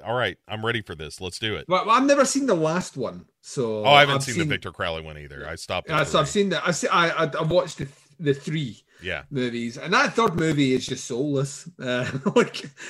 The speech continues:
Speaker 2: is a absolutely soulless outing. Which, I mean, there are bits I can, I can appreciate the practical gore, and that's about as far as I go. I don't mind Victor Crowley as a character; I quite like him, but everything else about it is devoid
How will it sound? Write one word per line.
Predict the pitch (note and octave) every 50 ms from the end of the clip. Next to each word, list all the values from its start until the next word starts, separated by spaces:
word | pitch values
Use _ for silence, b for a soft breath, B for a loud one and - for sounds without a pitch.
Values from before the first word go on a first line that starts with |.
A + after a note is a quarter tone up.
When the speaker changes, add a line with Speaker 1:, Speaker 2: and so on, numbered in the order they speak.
| B B B
Speaker 2:
is | F3 E3 D3+ D3+ D3 C#3
a | D#3 C#3+ C#3 C#3 C#3 C3+ C3+ C#3 C#3+ C#3+ - -
absolutely | F#3+ F3+ G#3 - - - - - E3 D3 C#3+ C#3 C3+ C#3+ D#3+ D#3 - D#3+ D3+ D3 C#3 C#3 C3+ C3 B2+ B2+ - _ _ _ _ _ _
soulless | - - - - - - - E3 D#3 D#3+ E3 D3+ D3 D3 C#3+ C#3 C#3 - -
outing. | C#3 C#3 C#3 C#3 - C#3+ C3 C3 C3+ C3+ - b b b b b b _
Which, | - D#3 D3+ D3+ - - - A3+
I | A#3
mean, | C#4 D4 D#4+ E4
there | E4 D4+ D4+
are | D4 D4+
bits | F#4 A4 A#4+ - - - -
I | C#4 B3+
can, | - - C#4 - -
I | - F#3 F#3
can | - - A3
appreciate | G#3+ G#3+ - - C4 C4 B3+ - C4 G#3 -
the | E3
practical | C#3+ - F3 F3 - - - - F3 C#3+
gore, | C3 A#2+ C#3 C#3 C3+ C3+ C3+ C3+ B B B B B B -
and | C#3 C3+ C3+
that's | C3+ C#3+ D3+ D#3+ - - -
about | D#3 C#3 C#3 C3+ C3+ -
as | C#3 C#3
far | - - D3 B2 B2 B2
as | A#2 B2+
I | A#2+
go. | G#2+ A#2+ A2+ A#2 A#2 -
I | F3
don't | E3+ C#4 C#4 -
mind | D4 D4+ C#4 G3+ D#3+
Victor | G3 - - - D#3+
Crowley | - - E3 C#3+ D3 D3 C#3
as | C3 B2
a | A#2+
character; | - C3+ C3+ D#3+ - - - F#3+
I | F#3 F#3
quite | - G#3 G3 -
like | D3+ C3+ A#2 F#2 -
him, | D3 D3+ E3+ F3 B B B B B B
but | - D3+
everything | D#3 E3+ G3 G3 F#3 D3 B2
else | C3 D3+ D#3 - E3+
about | C#3+ D3+ C3 -
it | D3 D3+ - E3+
is | D3+ C#3
devoid | D3 E3 D3 C#3 D#3 D#3 E3 F3 F#3+ F#3+ E3